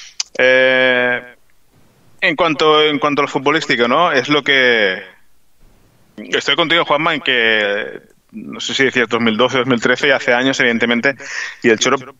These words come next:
y el Cholo parece anclado en esa época, ¿no? Eh, como yo también remarcaba, recalcaba siempre y, y, y he remarcado siempre, Lemar se ficha porque Griezmann le, le, les, les, les dice, "Ok,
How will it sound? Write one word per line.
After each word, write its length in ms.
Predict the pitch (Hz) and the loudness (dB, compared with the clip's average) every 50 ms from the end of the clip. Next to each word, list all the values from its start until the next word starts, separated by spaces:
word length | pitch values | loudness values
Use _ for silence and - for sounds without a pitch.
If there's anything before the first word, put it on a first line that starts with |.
| _ | _
y 100 | - 123 | 2 2
el 80 | 120 110 | 2 2
Cholo 160 | - 123 127 135 | 2 0 -2 -2
parece 380 | - - 127 127 123 - 151 | 0 0 0 0 0 0 0
anclado 480 | 139 127 117 113 123 123 135 139 139 143 | 0 0 -2 -4 -2 -2 0 0 0 0
en 60 | 131 | 0
esa 220 | 120 - - 131 | -2 -2 -2 -4
época, 260 | 131 120 117 101 98 98 | -4 -4 -4 -4 -2 -2
¿no? 140 | 107 139 - 110 139 - - - - - - - - - - - - | -2 -2 -4 -8 -14 -20 -20 -20 -18 -18 -18 -18 -20 -20 -12 -4 -2
Eh, 680 | 113 110 107 107 107 - - 71 73 - - - - - | 0 2 2 0 0 -2 -4 -4 -6 -8 -8 -10 -12 -6
como 180 | - 127 123 127 | -4 -2 0 2
yo 60 | 151 | 0
también 240 | 185 175 175 175 160 | 0 0 0 0 0
remarcaba, 720 | 165 160 156 147 139 143 143 139 139 135 131 131 131 131 | 0 0 0 0 0 0 0 0 2 2 2 2 2 0
recalcaba 560 | 131 127 123 131 123 117 113 - 123 120 117 | 0 -2 -2 -2 0 0 0 2 2 0 0
siempre 560 | - - 135 131 131 131 151 156 156 160 156 135 | 0 0 0 0 0 0 2 2 4 4 4 2
y, 160 | 123 120 120 | 2 2 0
y, 540 | 123 139 127 131 139 135 123 120 120 120 117 | 2 0 0 0 2 2 2 2 2 2 2
y 40 | |
he 60 | 120 120 | 4 4
remarcado 400 | 123 123 117 113 123 120 113 107 | 2 0 0 0 0 0 0 0
siempre, 440 | - 123 117 110 139 139 143 139 | 0 0 0 0 2 2 2 4
Lemar 260 | 127 113 107 113 113 - | 4 2 2 2 0 -2
se 100 | 127 117 | -2 -4
ficha 180 | 117 - 135 | -2 -2 -2
porque 420 | 127 131 127 117 110 110 107 113 113 | -2 0 0 0 2 2 2 0 0
Griezmann 360 | 107 113 110 117 127 127 123 | -2 -2 0 2 2 2 2
le, 260 | 117 117 113 107 104 | 2 2 2 2 2
le, 160 | 107 110 107 | 2 2 2
les, 280 | 110 113 110 110 110 110 | 2 4 4 2 2 2
les, 340 | 110 113 113 113 117 - - | 2 2 2 2 0 -2 -2
les 200 | 123 120 110 113 | 0 0 2 2
dice, 240 | 120 110 - 110 | 0 0 2 0
"Ok, 120 | 104 - | 0 2